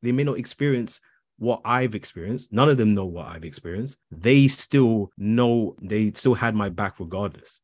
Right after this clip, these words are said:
And that's what I felt was missing at the time, because I used to convince myself, even though they were supporting me the entire time,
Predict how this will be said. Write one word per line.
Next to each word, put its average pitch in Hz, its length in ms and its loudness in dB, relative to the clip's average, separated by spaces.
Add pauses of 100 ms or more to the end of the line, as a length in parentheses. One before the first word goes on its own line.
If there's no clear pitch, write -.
And 90 180 -10
that's - 300 0
what 110 240 -2 (180)
I 120 260 2
felt 120 380 -2
was 101 180 -8
missing 92 560 -4
at 92 200 -12
the 87 60 -16
time, 95 320 -6
because 90 260 -10
I 110 220 -8
used 110 200 -2
to 110 80 -4
convince 120 420 0
myself, 98 380 -6
even 175 220 2
though 185 160 6
they 165 160 4
were 156 440 4
supporting 127 460 -4
me 120 80 2
the 110 140 0
entire 104 340 -6
time, 139 400 -6